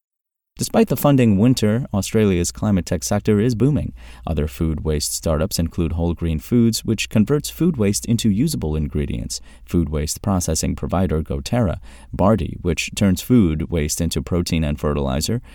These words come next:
produce seller Good and Ugly, and Reground for putting coffee grounds and chaff back into soil.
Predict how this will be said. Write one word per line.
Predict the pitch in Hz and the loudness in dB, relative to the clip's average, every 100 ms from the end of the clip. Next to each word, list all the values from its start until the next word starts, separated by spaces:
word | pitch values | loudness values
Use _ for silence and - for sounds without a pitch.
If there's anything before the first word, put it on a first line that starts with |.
| - - | -20 0
produce | 135 151 82 - | 2 2 0 -2
seller | 98 85 101 | 0 0 0
Good | 104 92 98 | 0 2 2
and | 90 73 | 2 0
Ugly, | 78 107 73 78 - - - - | -2 -2 -4 -6 -8 -20 -8 0
and | 117 127 - | 2 2 2
Reground | 104 95 80 - - | 2 2 0 -2 -8
for | - 90 | -4 -4
putting | - 87 73 | 0 -2 -2
coffee | - 147 117 | 0 0 0
grounds | 98 90 87 87 | 0 0 0 0
and | 76 | -2
chaff | 73 165 117 92 - | -2 0 0 -2 -6
back | - 85 78 76 | -6 -4 -2 -2
into | 73 62 | -6 -6
soil. | - 113 104 82 | -4 -2 -2 -6